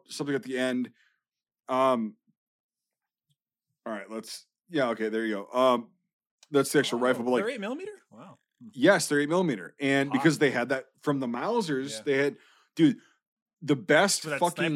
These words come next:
Speaker 2: ammo
Speaker 1: surplus
Speaker 2: comes out of
Speaker 1: ammunition I've
Speaker 2: Yugoslavia.
Speaker 1: ever shot in my life was Yugoslavian M seventy-five sniper ammo. It's a hundred ninety-eight grain. It's not one ninety-six ball ammo.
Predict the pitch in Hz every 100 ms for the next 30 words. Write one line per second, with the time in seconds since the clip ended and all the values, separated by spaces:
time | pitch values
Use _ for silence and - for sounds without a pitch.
0 | 131 131 165 165 180 147 170 156 156 151
1 | 151 123 120 139 165 - 175 160 147 131
2 | 123 135 127 127 117 101 123 139 - 131
3 | 127 120 117 - 127 117 - 147 139 117
4 | 110 _ _ _ _ - 147 131 117 95
5 | 87 67 _ _ - 113 120 131 156 156
6 | 160 151 131 156 151 123 107 104 101 123
7 | 123 120 120 113 - 123 - 104 117 117
8 | 110 95 95